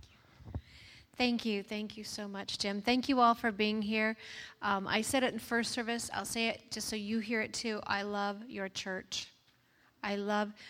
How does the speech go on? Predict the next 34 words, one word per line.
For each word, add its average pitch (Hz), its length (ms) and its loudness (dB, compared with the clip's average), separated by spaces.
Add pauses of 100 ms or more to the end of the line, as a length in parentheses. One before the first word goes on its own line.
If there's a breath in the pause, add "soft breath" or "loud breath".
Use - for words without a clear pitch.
(160 loud breath)
Praise 240 380 2
Community 226 560 2
was 214 180 -2
prophetic 220 680 -2
when 196 140 -4
you 196 100 -2
named 190 380 -4
it - 280 -8 (400 soft breath)
because 202 320 -2
you 208 140 4
are 202 160 4
a 208 80 2
community. 190 720 -2 (500 soft breath)
What 208 140 0
I 208 100 2
feel 240 460 2
when 233 100 2
I 208 120 0
come 220 360 0
here 190 500 -2
is 196 300 -6
just 220 480 0
a 196 160 -2
peace. - 800 0 (460 loud breath)
There 214 120 2
is 220 160 4
no 220 160 2
competition 240 840 0
amongst 208 500 0
your 214 100 2
members. 277 680 4 (520 loud breath)
There 214 160 4
is 208 180 2
a, 196 300 0